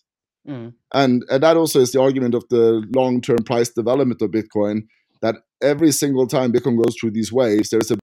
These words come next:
Speaker 2: bigger base mountain of people who recognize that even if I hate Bitcoin,
Speaker 1: Mm.
Speaker 2: there is no other way to, to store value as well in the long term, no matter how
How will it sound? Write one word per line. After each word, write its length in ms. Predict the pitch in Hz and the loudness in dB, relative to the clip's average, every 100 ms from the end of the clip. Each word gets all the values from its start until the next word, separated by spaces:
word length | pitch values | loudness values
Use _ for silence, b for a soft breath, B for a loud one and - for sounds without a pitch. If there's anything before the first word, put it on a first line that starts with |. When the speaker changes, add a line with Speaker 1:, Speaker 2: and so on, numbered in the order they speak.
| - | -6
Speaker 2:
bigger 380 | 131 131 143 131 | -6 0 2 2
base 420 | 110 127 123 - | 2 0 0 -4
mountain 380 | 117 120 117 113 | -4 -4 -4 -4
of 120 | 87 | -4
people 500 | - 127 123 110 107 107 _ _ _ | -4 -4 0 0 0 -2 _ _ _
who 100 | 131 | -2
recognize 640 | 131 143 - 139 120 113 104 | 0 0 -2 -4 -2 -2 -2
that 100 | 113 | -2
even 180 | 143 | -2
if 100 | 160 | -2
I 100 | 135 | -4
hate 340 | 113 131 160 165 - | -4 0 0 0 -6
Bitcoin, 560 | 104 - 101 104 117 - _ _ _ - | -6 -4 -4 -2 -4 -8 _ _ _ -12
Speaker 1:
Mm. 120 | 127 | 0
Speaker 2:
there 100 | 127 | 2
is 120 | 127 | 2
no 260 | 151 160 156 | 2 2 4
other 280 | 127 135 127 | 2 2 2
way 320 | 123 123 117 | 4 2 2
to, 280 | 113 120 110 - - | 0 -4 -4 -12 -14
to 100 | 117 | -10
store 360 | - - 135 123 | -8 0 0 2
value 680 | 123 123 127 107 104 104 - _ - | 0 0 0 0 0 -2 -8 _ -2
as 280 | 127 127 117 | 0 0 -2
well 520 | 123 101 101 101 - - | -2 0 -2 -4 -6 -6
in 140 | 120 | -2
the 60 | 110 | 0
long 260 | 110 110 104 | 0 -2 -4
term, 400 | 101 85 85 95 _ _ _ _ _ | -6 -6 -8 -12 _ _ _ _ _
no 140 | 113 123 | -2 -2
matter 200 | 120 120 | 0 0
how 360 | 135 123 104 | 2 2 0